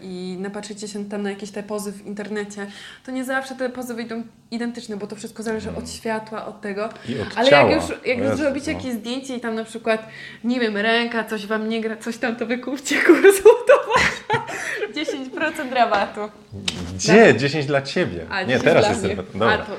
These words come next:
Speaker 1: to
Speaker 2: Ale
Speaker 1: kupujcie.
Speaker 2: właśnie, dobra, no to, to jest dobry temat. E, znaczy nie reklam, bo ja mam zawsze blok reklamowy. To,
Speaker 1: Mhm.
Speaker 2: ale, e, widzisz zdjęcia czasami z sesji, surówka i mówisz, "Wow, to jest to", tak jak dzisiaj, nie?
Speaker 1: Mhm.
Speaker 2: A potem fotograf zostaje sam sobie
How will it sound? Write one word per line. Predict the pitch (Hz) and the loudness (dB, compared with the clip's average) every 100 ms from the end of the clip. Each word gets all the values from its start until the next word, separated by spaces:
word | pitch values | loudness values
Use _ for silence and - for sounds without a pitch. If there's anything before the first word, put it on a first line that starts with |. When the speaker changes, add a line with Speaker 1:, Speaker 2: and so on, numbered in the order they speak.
| - - | -12 -18
Speaker 1:
to | - | -2
Speaker 2:
Ale | 127 | 0
Speaker 1:
kupujcie. | 196 214 | 2 6
Speaker 2:
właśnie, | 110 90 - 85 | 6 4 -6 0
dobra, | 131 90 87 | 2 2 0
no | 113 | 0
to, | 147 | 0
to | 170 | -2
jest | 147 | 0
dobry | 156 147 | 0 0
temat. | 139 85 80 82 - 90 90 | 0 -2 -4 -8 -4 0 0
E, | |
znaczy | 98 - | -4 -4
nie | 135 | 2
reklam, | 117 92 92 85 | 2 2 -4 -2
bo | 104 | 2
ja | 120 | 2
mam | 120 | 2
zawsze | 120 - | 0 -2
blok | 104 92 | -2 -2
reklamowy. | - 87 85 82 78 78 - | -2 -8 -8 -6 -6 -8 -10
To, | 87 | -10
Speaker 1:
Mhm. | 92 - - | -8 -12 -8
Speaker 2:
ale, | 104 110 113 110 - 107 | 0 4 4 4 -4 -4
e, | 98 98 95 95 - - _ _ _ _ | 0 2 0 -2 -12 -20 _ _ _ _
widzisz | 104 160 170 | -6 0 0
zdjęcia | 120 127 131 127 | 2 2 2 -2
czasami | 113 113 107 | -2 -2 -2
z | - | -2
sesji, | - - 95 | -4 -6 -8
surówka | - 139 104 - 87 | 4 8 8 4 -4
i | |
mówisz, | 87 92 - | -4 -6 -4
"Wow, | 151 120 85 - - | 2 2 2 -12 0
to | 139 | 0
jest | 123 - | 0 -2
to", | - | -4
tak | - 120 | -4 -8
jak | 113 | -8
dzisiaj, | 104 - 78 | -8 -10 -4
nie? | 98 | -4
Speaker 1:
Mhm. | 131 196 202 196 202 - - _ | -4 -6 -8 -8 -12 -20 -20 _
Speaker 2:
A | 104 | 0
potem | 143 - 202 | 2 4 2
fotograf | - - 95 85 98 113 | 0 2 2 6 4 4
zostaje | 95 - 160 | -2 0 0
sam | 147 127 | 0 -2
sobie | 117 92 78 78 95 | -2 -4 -6 -8 -10